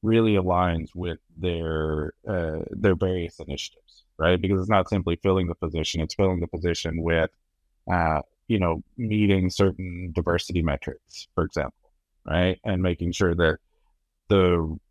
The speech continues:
you know, you're not excluding great people, uh, because there still is a, you know, a human side to, to the hiring piece. Um, and I think, you know, yes, it's gonna allow people to do more with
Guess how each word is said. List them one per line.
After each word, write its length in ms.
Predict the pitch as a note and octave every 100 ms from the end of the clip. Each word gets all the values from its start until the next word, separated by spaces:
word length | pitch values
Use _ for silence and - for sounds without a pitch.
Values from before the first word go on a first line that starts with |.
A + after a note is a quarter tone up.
| _
you 120 | A#2
know, 80 | F#2+
you're 180 | F2 F2+
not 340 | F#2 F2+ G2
excluding 640 | F#2 - - - E2 D2+ C#2
great 240 | - B1+ A#1 -
people, 340 | D2+ - - _ _ _ _ _ _ _ -
uh, 380 | D#2 D2+ C#2 B1+ - _ -
because 320 | F2+ F2+ E2
there 120 | G2
still 340 | - A#2 G#2
is 220 | F#2+ G2+ F#2+
a, 260 | F2 D#2+ - _ _ _ _ _
you 100 | -
know, 120 | F2+ D2+
a 100 | D2+
human 380 | - A#2 G#2+ F#2
side 500 | - F2 F2+ E2+ D#2 -
to, 540 | F2+ E2 D#2 D#2 D2+
to 100 | -
the 100 | F2
hiring 540 | D#2 D#2+ D#2 C#2+ C2+ D2 -
piece. 420 | D2 A#1+ - - _ _
Um, 540 | D#2 D2 C2+ B1+ A#1 - _
and 220 | A2 F#2
I 120 | E2 F2
think, 200 | F#2 - _ _ _ -
you 80 |
know, 100 | G2+
yes, 480 | E2 D#2 F#2+ G2+ G2
it's 140 | F#2 -
gonna 480 | G2+ F#2 F2+ E2+ -
allow 720 | G#2 F#2+ F#2 F#2 F#2 F#2 F2 -
people 300 | G#2 F#2 F2
to 120 | F2+
do 240 | D2+ F#2
more 380 | F2 E2+ E2+ G2
with 180 | G2 E2+